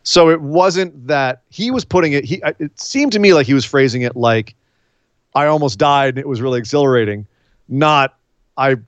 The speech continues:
faced this guy that Vince is gonna put over everybody and no one's ever gonna beat him, and I just kinda gave up and, like, let me go back down to N X T and actually have some fun."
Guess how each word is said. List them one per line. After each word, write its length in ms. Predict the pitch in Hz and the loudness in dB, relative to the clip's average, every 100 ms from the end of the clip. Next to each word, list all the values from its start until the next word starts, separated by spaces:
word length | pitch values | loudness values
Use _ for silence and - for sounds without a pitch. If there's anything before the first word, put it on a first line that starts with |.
| _ | _
faced 240 | 160 147 - | 0 0 -2
this 140 | 127 | -4
guy 260 | 143 131 127 | 0 0 0
that 140 | 123 | -4
Vince 400 | - 110 135 131 | -8 -8 -6 -6
is 80 | 120 | -4
gonna 140 | 123 | -4
put 160 | 113 127 | -2 2
over 220 | 123 113 | 2 2
everybody 520 | 131 139 135 123 117 | 0 0 2 2 2
and 80 | 120 | -2
no 100 | 127 | -2
one's 120 | 127 | 0
ever 140 | 120 117 | 0 0
gonna 160 | 113 | -2
beat 240 | 107 131 127 | 0 2 2
him, 120 | 110 | 2
and 120 | 113 | 0
I 60 | 110 | -2
just 120 | 98 | -4
kinda 180 | 123 113 | -4 -2
gave 260 | 120 117 | 0 2
up 180 | 123 123 | 2 2
and, 80 | 113 | 0
like, 160 | 113 113 | -2 0
let 100 | 208 | 0
me 100 | 214 | 2
go 160 | 180 | 2
back 480 | 120 - - 135 127 | 0 -6 -2 -2 0
down 120 | 143 | -2
to 100 | 127 | -2
N 80 | 127 | -4
X 120 | 123 | -6
T 100 | - | -6
and 80 | 117 | -4
actually 220 | 113 110 | -4 -4
have 100 | 104 | -6
some 120 | 101 98 | -8 -10
fun." 260 | 104 95 | -8 -10